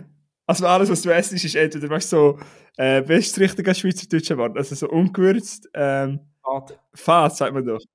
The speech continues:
Speaker 1: Ja.
Speaker 2: Also,
Speaker 1: Oder
Speaker 2: ja.
Speaker 1: alles ist scharf.
Speaker 2: Stell dir vor, du isst so ein Nutella-Brot und es ist einfach scharf.
Speaker 1: <laughs>
Speaker 2: Dann würde ich,
Speaker 1: Ja,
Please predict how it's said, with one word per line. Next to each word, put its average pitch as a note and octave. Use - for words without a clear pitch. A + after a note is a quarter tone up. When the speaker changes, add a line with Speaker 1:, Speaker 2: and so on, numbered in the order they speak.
Speaker 1:
Ja. B2+
Speaker 2:
Also, B2+
Speaker 1:
Oder D3
Speaker 2:
ja. D3
Speaker 1:
alles E3
ist E3+
scharf. G#2
Speaker 2:
Stell E3
dir E3
vor, D#3+
du D#3
isst D3
so C3
ein C3
Nutella-Brot C3+
und B2
es -
ist -
einfach C3
scharf. A#2+
Speaker 1:
<laughs> A3+
Speaker 2:
Dann E3
würde E3
ich, C#3
Speaker 1:
Ja, C#3+